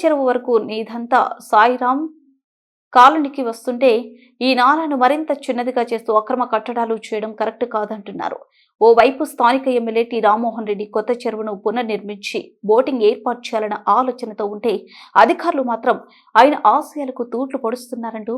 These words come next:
మున్సిపల్ ప్రజలు ఆవేదన వ్యక్తం చేశారు. ఇప్పటికైనా మున్సిపల్, రెవెన్యూ, ఇరిగేషన్ అధికారులు స్పందించి కొత్త చెరువు నాలలో కడుతున్న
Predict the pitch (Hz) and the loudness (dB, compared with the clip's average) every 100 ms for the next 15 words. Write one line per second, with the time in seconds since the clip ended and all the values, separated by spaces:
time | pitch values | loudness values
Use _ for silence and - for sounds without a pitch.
0 | 277 240 - 233 226 214 208 - - 220 | -6 -8 -6 -8 -6 -8 -8 -4 2 2
1 | 277 269 220 - 208 202 202 - - - | 0 -10 -14 -12 -12 -12 -10 -8 -8 -12
2 | _ _ _ 196 233 247 277 254 247 240 | _ _ _ -12 -8 -6 -4 0 2 2
3 | 233 - - 214 233 - 254 277 - - | 2 0 -6 -10 -8 -2 -2 -2 -6 -4
4 | 220 240 240 208 - - 214 226 226 220 | -2 -2 -2 -6 -6 -4 -2 0 -2 -2
5 | 208 196 277 233 220 - 202 247 240 - | -4 -4 -4 -6 -6 -4 -4 -4 -12 -8
6 | 233 - _ _ - 269 320 311 269 233 | -8 -8 _ _ 2 4 4 0 -2 -2
7 | 220 220 233 226 220 214 214 214 220 | 0 0 0 -2 -2 -2 -8 -8 -6